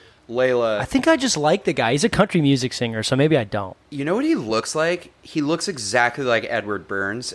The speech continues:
Speaker 1: And for so long in my life, I thought Edward Burns was him. And I was like, Edward Burns randomly has
Speaker 2: Dude,
Speaker 1: long hair.
Speaker 2: he looks like four or five different actors
Speaker 1: No,
Speaker 2: all
Speaker 1: he looks exactly
Speaker 2: blended
Speaker 1: like
Speaker 2: up.
Speaker 1: Edward Burns.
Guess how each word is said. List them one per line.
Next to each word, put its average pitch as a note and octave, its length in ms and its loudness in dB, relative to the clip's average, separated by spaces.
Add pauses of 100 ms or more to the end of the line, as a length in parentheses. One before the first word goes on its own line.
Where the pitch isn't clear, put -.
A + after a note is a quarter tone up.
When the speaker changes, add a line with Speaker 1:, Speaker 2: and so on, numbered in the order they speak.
Speaker 1:
And A#2 160 -6
for B2 120 -6
so B2+ 400 2
long A2+ 520 0
in A#2+ 180 -8
my G#2+ 140 0
life, G2+ 400 0
I A#2 100 0
thought G#2+ 300 0
Edward G2+ 560 -2
Burns G2+ 340 -2
was G2+ 160 -6
him. G#2 220 -4
And A2 100 -4
I G2+ 80 0
was F#2+ 100 -4
like, G2+ 200 -2
Edward E3+ 280 -2
Burns B2+ 320 -2
randomly G#2+ 460 -2
has G2+ 440 -2
Speaker 2:
Dude, B2+ 420 0
Speaker 1:
long G#2+ 240 0
hair. G#2 420 -2
Speaker 2:
he D#3+ 60 2
looks E3+ 180 2
like A3 160 2
four B2+ 760 -2
or A#2+ 60 0
five A2+ 320 -2
different G#2 300 -8
actors F#2 340 -10
Speaker 1:
No, A2 180 2
Speaker 2:
all G2 80 -4
Speaker 1:
he G#2 140 -8
looks B2 220 -4
exactly A2+ 340 0
Speaker 2:
blended G2+ 180 -2
Speaker 1:
like G#2 60 0
Speaker 2:
up. G2+ 60 0
Speaker 1:
Edward G2 160 -6
Burns. F2+ 320 -8